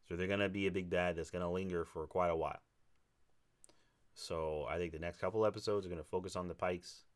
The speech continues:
We'll probably get some, some more cameos, or hope we do at the, at this point.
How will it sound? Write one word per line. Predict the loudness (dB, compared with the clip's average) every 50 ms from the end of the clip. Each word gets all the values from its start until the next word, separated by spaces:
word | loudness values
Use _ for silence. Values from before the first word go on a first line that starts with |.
| _ _ _ _ _ _ _ _ _ _ _ _ -8
We'll | -8 -4
probably | 0 2 2 2 2
get | 0 -2 -2
some, | -2 -6 -8 -8 -10 -14 -16 -14
some | -12 -8 -6 -4
more | -4 -4 -6
cameos, | -6 -6 -6 -4 -4 -4 -4 -4 -4 -4
or | -6 -6
hope | -4 -4 -4 -4 -4
we | -8
do | -10 -8 -10 -10 -10 -14 -16 -18 -18 -18
at | -14 -8
the, | -6 -6 -6
at | -6 -6
this | -8 -10 -10
point. | -10 -14 -14 -14 -14